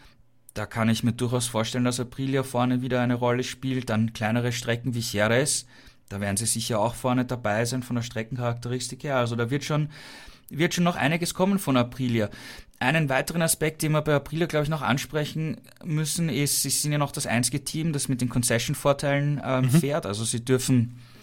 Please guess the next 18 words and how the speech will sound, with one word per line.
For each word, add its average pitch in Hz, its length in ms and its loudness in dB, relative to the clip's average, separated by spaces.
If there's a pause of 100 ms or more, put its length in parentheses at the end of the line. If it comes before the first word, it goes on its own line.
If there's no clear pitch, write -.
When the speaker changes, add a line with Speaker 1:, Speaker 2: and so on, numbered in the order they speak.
(180)
Speaker 1:
äh, 117 160 -2
mehr 113 160 4
Motoren 127 420 4
pro - 140 0
Jahr 135 240 6
einsetzen. 135 720 2 (420)
Ähm, 113 240 2
die 113 60 -2
Motorenentwicklung 127 760 4
ist 107 100 4
nicht - 120 0
eingefroren, 143 600 4
im 120 180 2
Gegensatz 117 460 0
zu 113 80 -2
allen 104 160 0
anderen 135 240 -2
Herstellern. 139 680 -2